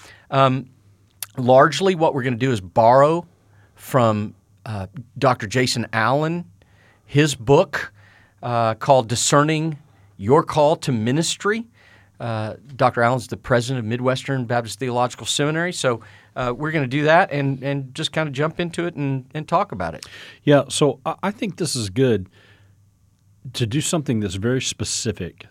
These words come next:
Speaker 2: So what we're gonna do today is not, "Are you called to ministry?"
Speaker 1: Right.
Speaker 2: It's,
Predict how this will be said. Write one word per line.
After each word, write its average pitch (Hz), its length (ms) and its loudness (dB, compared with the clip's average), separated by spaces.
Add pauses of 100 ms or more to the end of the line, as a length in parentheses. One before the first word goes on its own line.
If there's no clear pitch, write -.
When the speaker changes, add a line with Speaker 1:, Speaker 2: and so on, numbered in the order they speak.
Speaker 2:
So 113 240 0
what 120 200 -6
we're 180 120 -2
gonna 190 200 -2
do 139 160 -2
today 107 380 0
is 90 140 -8
not, 127 560 -4 (140)
"Are 120 140 4
you 101 180 -6
called 95 280 -4
to 87 60 -10
ministry?" 82 640 -12 (220)
Speaker 1:
Right. 120 320 -4
Speaker 2:
It's, - 400 -2